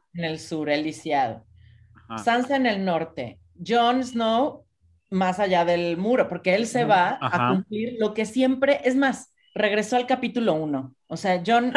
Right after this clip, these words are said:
Speaker 1: no <laughs> superó su capítulo, su primera temporada de Me Voy con estos white, bueno, que de hecho los Night Watch, ¿no? De hecho, o sea,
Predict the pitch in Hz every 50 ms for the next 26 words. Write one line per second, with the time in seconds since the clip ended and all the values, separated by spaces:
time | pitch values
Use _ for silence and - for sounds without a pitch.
0 | 302 294 202 214 214 262 - - - 240 226 - 185 190 220 220 - - 196 196
1 | 190 - - 196 180 185 - 226 254 262 - - - 254 233 - - 220 214 226
2 | 233 262 - - 165 - 190 170 175 180 196 165 131 160 - - 160 - - 156
3 | - - 170 - 180 170 - 180 170 180 180 185 196 202 196 - 185 180 - 170
4 | 165 170 175 175 185 175 170 165 165 165 165 170 170 185 185 180 190 220 277 339
5 | - - _ _ _ _ _ _ _ _ _ _ _ _ _ _ _ - 185 175
6 | 175 180 175 180 180 175 - - 196 190 185 - 180 170 170 170 170 180 180 180
7 | - - - - - 208 240 254 240 226 - - - 247 247 254 269 277 277 285
8 | 302 294 269 - - 190 196 190 185 180 - - - - 185 196 202 214 220 -
9 | - - 180 165 175 180 160 - - - - - 151 143 147 214 285 285 - _
10 | _ _ - - _ _ _ - 175 196 208 233 233 233 285 277 277 277 - -
11 | 202 - 208 180 170 160 - -